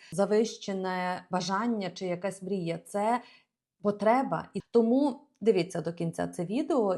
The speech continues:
воно значно може змінити та покращити ваш стан.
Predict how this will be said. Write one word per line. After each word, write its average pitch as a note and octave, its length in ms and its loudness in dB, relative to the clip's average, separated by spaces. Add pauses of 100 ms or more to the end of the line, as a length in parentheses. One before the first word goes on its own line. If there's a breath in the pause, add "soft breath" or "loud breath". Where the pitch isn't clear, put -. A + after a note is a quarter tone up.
(120)
воно F#3+ 480 -4 (160)
значно F3 500 -2
може F3 280 -6
змінити F#3 460 -6
та - 140 -6
покращити F3 680 -4
ваш E3 300 -4
стан. - 300 -14